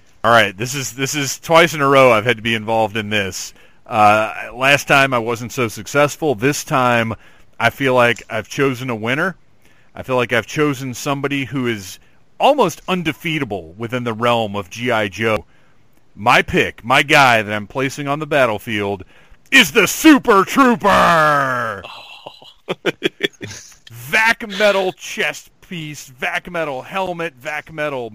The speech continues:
Speaker 1: submachine gun, shield. This guy looks like he is just ready to crash into any number of enemy troops and tear 'em to pieces. But not only that,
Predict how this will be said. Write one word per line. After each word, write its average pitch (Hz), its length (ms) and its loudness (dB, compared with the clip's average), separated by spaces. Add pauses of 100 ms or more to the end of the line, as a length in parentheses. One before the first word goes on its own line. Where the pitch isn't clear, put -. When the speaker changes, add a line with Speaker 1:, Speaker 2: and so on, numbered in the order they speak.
Speaker 1:
submachine 185 960 -8
gun, 175 380 -6
shield. 170 760 -10 (320)
This 170 260 -6
guy 143 300 -8
looks 147 500 -8
like 123 280 -8
he 143 160 -10
is 120 120 -10
just 120 300 -14
ready 139 340 -10
to 107 120 -12
crash 147 680 -12
into 139 300 -12
any 160 400 -14
number 165 720 -8 (180)
of 139 240 -10
enemy 190 340 -8
troops 160 500 -10
and 127 220 -16
tear 202 220 -2
'em 185 140 -2
to 139 100 -8
pieces. 135 720 -14 (360)
But 170 180 -4
not 233 200 -2
only 190 280 -6
that, 143 400 -4